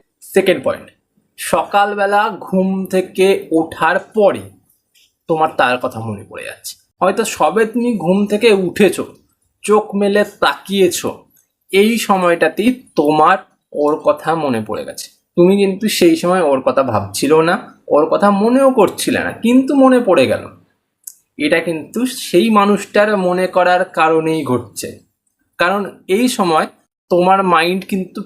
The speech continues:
পুরো ব্ল্যাঙ্ক, কারণ তুমি ঘুম থেকে উঠেছো, যা মেমোরি স্টোর করার হয়ে গেছে রাত্রে, আর যা মেমোরি স্টোর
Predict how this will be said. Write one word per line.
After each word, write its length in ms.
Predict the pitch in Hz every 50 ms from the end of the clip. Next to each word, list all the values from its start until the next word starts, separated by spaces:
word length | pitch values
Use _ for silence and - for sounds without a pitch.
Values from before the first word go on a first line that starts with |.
| - _
পুরো 280 | - 185 175 170 180 185 175 - 127
ব্ল্যাঙ্ক, 380 | 135 131 113 95 - - - - - - _ _ _ _ _ _ _ _ -
কারণ 180 | - 156 175 190 185 -
তুমি 160 | 180 185 190 175 135
ঘুম 160 | - 156 156 156 151 -
থেকে 200 | - 160 160 170 165 156
উঠেছো, 320 | 143 - 165 160 - 202 202 - - - _ _ _ _ _ _ - -
যা 180 | - 160 151 165 185 196 190 175 160
মেমোরি 380 | 156 160 160 165 170 175 175 190
স্টোর 360 | 190 - - - 180 170 170 170 165 -
করার 300 | 170 165 156 170 170 170 139 131
হয়ে 200 | 147 160 175 185
গেছে 260 | 196 180 180 - 196 220 254 254 - _ - -
রাত্রে, 320 | 135 143 - - - 175 190 - - _ _ _ _ _ _ _ -
আর 180 | 131 127 147 175 170 - - -
যা 140 | 160 151 160 185 208 214 185 165
মেমোরি 360 | 165 165 165 170 180 202 208 208 -
স্টোর 280 | - _ - 175 185